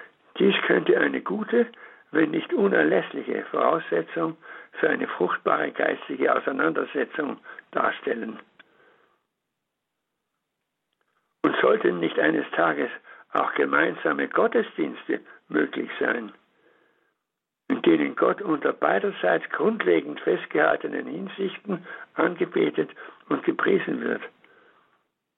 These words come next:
nämlich in seiner Einheit und Einzigkeit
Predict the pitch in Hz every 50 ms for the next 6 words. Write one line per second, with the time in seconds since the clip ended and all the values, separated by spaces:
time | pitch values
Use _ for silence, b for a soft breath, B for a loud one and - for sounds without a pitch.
0 | _ _ _ - - 143 156 170 170 185 190 170 160 - - - - 139 - -
1 | 160 147 135 135 156 151 147 165 196 180 - - - 180 170 170 165 - B B
2 | B B B B B - - - 233 - 208 190 165 - - - - - - -
3 | - - - -